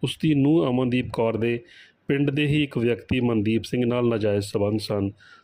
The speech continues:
ਜਿਸ ਦੇ ਚਲਦਿਆਂ ਉਸ ਨੂੰ ਲੱਗ ਰਿਹਾ ਸੀ ਕਿ ਉਸ ਦਾ ਸਹੁਰਾ ਉਹਨਾਂ ਦੇ ਪ੍ਰੇਮ ਸਬੰਧਾਂ ਵਿੱਚ ਅੜਿੱਕਾ ਬਣੇਗਾ, ਜਿਸ ਕਾਰਨ ਉਸਨੇ ਆਪਣੇ ਪ੍ਰੇਮੀ ਨਾਲ ਮਿਲ ਕੇ ਇਹ ਘਿਨਾਉਣੀ ਵਾਰਦਾਤ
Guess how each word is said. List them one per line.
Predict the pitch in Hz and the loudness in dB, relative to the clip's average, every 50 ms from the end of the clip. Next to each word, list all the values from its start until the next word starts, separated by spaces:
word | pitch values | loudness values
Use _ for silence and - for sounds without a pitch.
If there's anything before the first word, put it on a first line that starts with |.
| _ - 131 | _ -6 -4
ਜਿਸ | 113 117 143 135 - - | -2 -2 -2 -2 -2 0
ਦੇ | 165 156 151 | 0 -2 0
ਚਲਦਿਆਂ | 139 - 147 131 127 123 131 139 143 | 0 0 0 0 0 2 0 0 0
ਉਸ | 143 139 127 120 - - | 0 0 0 -2 -2 -2
ਨੂੰ | 139 131 123 120 | 0 0 2 2
ਲੱਗ | 117 110 113 123 | 0 0 0 -2
ਰਿਹਾ | 127 135 131 | -2 -2 -2
ਸੀ | - - 139 | -4 -4 -4
ਕਿ | 131 - 143 135 | -4 -2 0 -2
ਉਸ | 120 - - - | -2 -2 -2 -2
ਦਾ | 123 123 117 | -2 -2 -2
ਸਹੁਰਾ | - - - 110 117 123 135 | -2 -2 -2 0 0 2 2
ਉਹਨਾਂ | 131 123 123 120 127 127 120 | 0 0 0 0 0 0 0
ਦੇ | 127 120 | -2 -2
ਪ੍ਰੇਮ | 120 - 113 113 113 | -2 -2 0 0 0
ਸਬੰਧਾਂ | 107 104 - 117 110 107 117 120 117 | 0 -2 -2 -2 0 0 0 0 0
ਵਿੱਚ | 107 104 - - 147 - - - - - - _ _ - 135 | -2 -2 -2 -4 -6 -8 -8 -10 -20 -20 -20 _ _ -2 0
ਅੜਿੱਕਾ | 117 117 - - 127 117 | 0 0 -2 -2 -2 0
ਬਣੇਗਾ, | 110 107 104 104 104 101 110 104 104 107 | 2 2 2 0 2 2 2 0 0 0
ਜਿਸ | 104 113 127 - - | -2 -2 -4 -4 -4
ਕਾਰਨ | - 143 139 143 143 147 151 151 143 - - - - - _ - | -2 0 0 0 0 0 0 -2 -2 -4 -10 -20 -20 -8 _ -4
ਉਸਨੇ | 139 - 151 156 156 143 | -2 0 0 2 2 2
ਆਪਣੇ | 131 123 - - 123 120 123 | 0 -2 -2 -2 -2 -2 -2
ਪ੍ਰੇਮੀ | 113 120 - 117 117 117 113 120 127 | -2 -2 -2 0 0 2 2 2 2
ਨਾਲ | 127 120 120 113 110 | 2 2 2 2 2
ਮਿਲ | 104 104 104 101 | 2 2 0 0
ਕੇ | 101 - 113 107 113 131 - | -2 -2 -2 -2 -2 -2 -2
ਇਹ | - 127 120 120 | 0 0 0 0
ਘਿਨਾਉਣੀ | 117 - 135 131 127 117 110 107 107 104 110 | -2 -2 -4 -2 0 0 0 0 0 0 0
ਵਾਰਦਾਤ | 101 104 104 107 107 104 104 101 98 | 0 0 -2 -2 -2 -2 -2 -2 -2